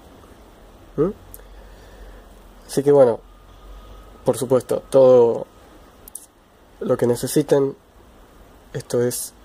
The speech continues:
muy práctico, ¿no? Entonces después uno va girando y va haciendo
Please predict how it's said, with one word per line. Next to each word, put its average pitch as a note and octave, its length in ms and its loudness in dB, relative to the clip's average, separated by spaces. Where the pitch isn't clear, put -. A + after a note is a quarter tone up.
muy D3 300 4
práctico, B2+ 560 -4
¿no? C3 260 0
Entonces B2+ 320 -2
después E3+ 380 0
uno D#3 220 2
va D#3 100 2
girando D#3+ 500 -4
y C3+ 120 -8
va B2 160 -2
haciendo B2+ 500 2